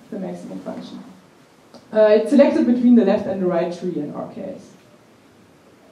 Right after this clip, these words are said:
And what we can also see is that the applications of the choice function seem to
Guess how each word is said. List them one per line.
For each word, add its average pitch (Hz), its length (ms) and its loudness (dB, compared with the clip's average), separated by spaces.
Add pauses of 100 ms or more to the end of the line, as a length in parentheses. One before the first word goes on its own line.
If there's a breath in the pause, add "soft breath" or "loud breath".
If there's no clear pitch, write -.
(800)
And 247 460 6
what 285 120 8
we 277 100 0
can 277 160 4
also 349 480 4
see 349 260 8
is 330 160 6
that 254 220 2
the 254 100 6
applications 254 600 4
of 240 160 0
the 233 140 0
choice 247 320 2
function 240 380 0
seem 247 280 2
to 214 160 -2